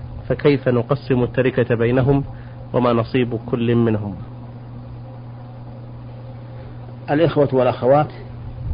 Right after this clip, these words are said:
Speaker 2: ليس لهم من الميراث شيء.
Speaker 1: نعم.
Speaker 2: لأنهم يسقطون بالأبناء.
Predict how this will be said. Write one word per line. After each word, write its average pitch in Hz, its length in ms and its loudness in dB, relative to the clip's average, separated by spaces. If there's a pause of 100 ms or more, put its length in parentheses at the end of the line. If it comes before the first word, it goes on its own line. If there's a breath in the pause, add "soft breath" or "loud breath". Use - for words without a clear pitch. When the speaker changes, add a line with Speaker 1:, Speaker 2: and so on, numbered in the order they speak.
(500)
Speaker 2:
ليس 156 200 6
لهم 131 200 6
من 127 60 8
الميراث 120 380 4
شيء. 104 260 -4 (1600)
Speaker 1:
نعم. 113 240 4 (1080)
Speaker 2:
لأنهم 127 300 6
يسقطون 135 440 2
بالأبناء. 117 560 2